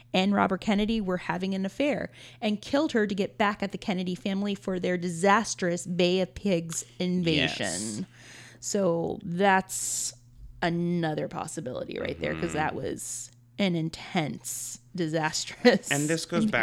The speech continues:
Speaker 2: to
Speaker 1: invasion.
Speaker 2: what I said, is now you're playing with the big dogs. They,
Speaker 1: There you
Speaker 2: it's,
Speaker 1: go.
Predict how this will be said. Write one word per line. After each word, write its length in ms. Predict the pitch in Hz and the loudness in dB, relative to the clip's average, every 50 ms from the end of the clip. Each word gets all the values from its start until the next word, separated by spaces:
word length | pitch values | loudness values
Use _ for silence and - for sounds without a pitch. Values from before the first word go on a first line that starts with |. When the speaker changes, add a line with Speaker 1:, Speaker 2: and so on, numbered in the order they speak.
| 107 - | 0 0
Speaker 2:
to 120 | - 113 | -2 -2
Speaker 1:
invasion. 0 | 110 | -2
Speaker 2:
what 80 | 98 | 0
I 120 | 98 95 98 | 0 -2 -2
said, 300 | - - 143 139 127 104 | -4 -4 -2 0 0 0
is 160 | 98 90 87 | -2 -2 -4
now 300 | 98 101 107 113 123 135 | -4 -4 -2 -2 -2 -2
you're 240 | 156 165 160 165 165 | -2 -2 -2 -2 -4
playing 840 | 165 - - - 131 120 107 104 104 101 101 101 98 98 90 - - | -6 -8 -10 -8 -4 -4 -2 -2 0 0 0 0 -2 -4 -6 -8 -10
with 540 | 85 85 85 82 80 80 - - - - - - - | -8 -4 -4 -2 -2 -4 -6 -10 -18 -20 -20 -20 -14
the 120 | 78 78 85 | -12 -10 -10
big 360 | 73 - - 69 - - - | -8 -8 -8 -8 -8 -10 -14
dogs. 500 | - - - - - - - - - - - 175 - | -12 -12 -12 -12 -14 -14 -12 -12 -12 -14 -14 -10 -4
They, 300 | 87 104 104 101 - - - | 0 2 4 2 2 2 4
Speaker 1:
There 140 | - 190 175 | 6 8 8
you 80 | 170 | 8
Speaker 2:
it's, 80 | 160 175 | 6 4
Speaker 1:
go. 260 | 165 139 127 156 196 | 4 4 4 2 0